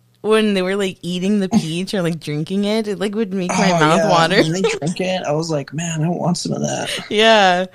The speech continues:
Speaker 1: Um, and then also, of course, uh, who did the screenplay was, uh, none other than Wes Anderson. Uh, he's one of my favorite writers and directors.
Speaker 2: He's a local Texan, if you knew that.
Speaker 1: Yeah, he's from Austin.
Speaker 2: Yeah, he is.
Speaker 1: Yeah. Have you ever seen him over
Speaker 2: Um,
Speaker 1: there?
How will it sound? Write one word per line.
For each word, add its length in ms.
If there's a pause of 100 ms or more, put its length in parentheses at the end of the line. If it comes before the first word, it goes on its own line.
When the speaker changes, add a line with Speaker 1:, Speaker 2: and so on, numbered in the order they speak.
(420)
Speaker 1:
Um, 720 (200)
and 140
then 140
also, 420
of 60
course, 560 (100)
uh, 300
who 100
did 160
the 80
screenplay 720
was, 220 (240)
uh, 300
none 260
other 220
than 180
Wes 200
Anderson. 680 (300)
Uh, 360
he's 380
one 160
of 80
my 140
favorite 520 (160)
writers 460
and 120
directors. 320
Speaker 2:
He's 80
a 60
local 440
Texan, 540
if 140
you 60
knew 140
that. 260
Speaker 1:
Yeah, 300
he's 240
from 180
Austin. 840 (180)
Speaker 2:
Yeah, 280
he 180
is. 580
Speaker 1:
Yeah. 380 (140)
Have 140
you 60
ever 100
seen 200
him 80
over 140
Speaker 2:
Um, 40
Speaker 1:
there? 180